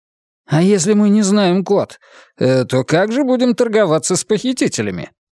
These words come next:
Лимон не удержался от этого вопроса, когда они договаривались с людьми Манегиси и забирали чемодан.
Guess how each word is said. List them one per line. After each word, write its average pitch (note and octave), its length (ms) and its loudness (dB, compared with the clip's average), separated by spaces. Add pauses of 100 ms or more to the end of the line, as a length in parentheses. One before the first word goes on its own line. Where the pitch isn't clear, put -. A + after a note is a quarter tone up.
(160)
Лимон C#3 500 2
не F#3+ 80 2
удержался F#3 640 -2
от F2+ 100 -6
этого G#2+ 280 -2
вопроса, C3+ 580 -2
когда A2 320 -2
они C#3+ 160 0
договаривались B2 680 -2
с - 100 -4
людьми A#2+ 320 -2
Манегиси A#2+ 720 -2
и E3+ 260 0
забирали B2 540 -2
чемодан. C3 580 -4